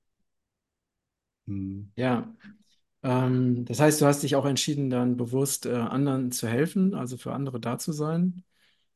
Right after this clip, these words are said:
Speaker 2: Ähm,
Speaker 1: Ja, in dem Moment noch nicht. Ja, gut, irg-, irgendwie schon, das, was ich gesagt hab, ja, aber da, das ging dann auch noch mal länger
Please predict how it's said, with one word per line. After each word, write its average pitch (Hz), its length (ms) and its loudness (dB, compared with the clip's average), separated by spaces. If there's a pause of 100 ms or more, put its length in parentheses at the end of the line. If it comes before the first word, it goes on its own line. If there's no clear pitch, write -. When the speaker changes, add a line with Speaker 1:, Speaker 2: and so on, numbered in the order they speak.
(500)
Speaker 2:
Ähm, 127 240 6
Speaker 1:
Ja, 139 180 8
in 135 100 10
dem 143 120 10
Moment 143 340 10
noch 120 120 4
nicht. 131 340 6 (320)
Ja, 139 260 8
gut, 147 280 6
irg-, 135 300 6
irgendwie 131 320 8
schon, 135 360 6
das, 123 200 -2
was 127 160 2
ich 127 100 -4
gesagt 123 420 -4
hab, 110 160 -2
ja, 110 140 6
aber 117 300 6
da, 123 160 4
das 123 360 -2
ging 143 160 8
dann 131 140 6
auch 123 280 0
noch 120 160 0
mal 113 160 2
länger 139 520 2